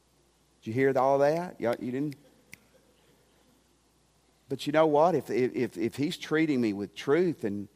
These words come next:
and, and that medicine, the treatments, that comes from God. All truth comes from God. John fourteen six, I love what Jesus says. Jesus says, "I am the way and the what? And the truth and the life.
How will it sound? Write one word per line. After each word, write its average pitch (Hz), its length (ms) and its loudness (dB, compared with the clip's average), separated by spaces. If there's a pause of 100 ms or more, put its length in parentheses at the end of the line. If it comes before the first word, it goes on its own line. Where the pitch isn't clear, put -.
(320)
and, 98 240 -8
and 98 440 -10
that 120 240 2
medicine, 143 880 0
the 104 160 -2
treatments, - 680 -4
that 156 260 -2
comes 123 240 -4
from 170 180 -8
God. 202 360 -6
All 185 200 -4
truth - 380 -6
comes 90 240 -10
from - 200 -16
God. 90 500 -16 (600)
John 170 240 8
fourteen 160 560 2
six, 160 480 2
I 123 60 0
love 135 240 4
what 117 180 2
Jesus 120 480 -4
says. 110 580 -4 (400)
Jesus 147 440 -2
says, 131 260 2
"I 143 280 10
am 156 180 4
the 127 80 0
way 156 560 8
and 113 120 0
the 113 60 0
what? 156 560 6 (840)
And 101 120 -8
the 92 40 -6
truth 156 560 2
and 151 80 -6
the 160 60 -4
life. 101 400 2